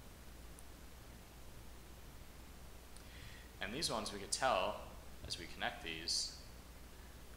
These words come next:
we're gonna be able to form a little loop here, and this one is relatively simple because there's not really any other numbers left getting in the way. So we can just kinda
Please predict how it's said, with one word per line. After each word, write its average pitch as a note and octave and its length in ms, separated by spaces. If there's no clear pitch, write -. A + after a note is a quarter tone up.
we're - 80
gonna B2+ 120
be A#2 60
able A2 200
to F#2 60
form A2+ 380
a - 20
little F#2+ 240
loop B2 220
here, E2 220
and - 100
this F#2+ 160
one E2+ 160
is - 300
relatively G#2+ 380
simple G#2 480
because F2 180
there's E2+ 320
not G#2+ 160
really F#2 160
any F2+ 320
other F#2+ 240
numbers F2+ 380
left F2 260
getting F2+ 280
in D#2+ 60
the D#2+ 140
way. F#2+ 300
So - 100
we - 60
can - 140
just - 200
kinda E2 160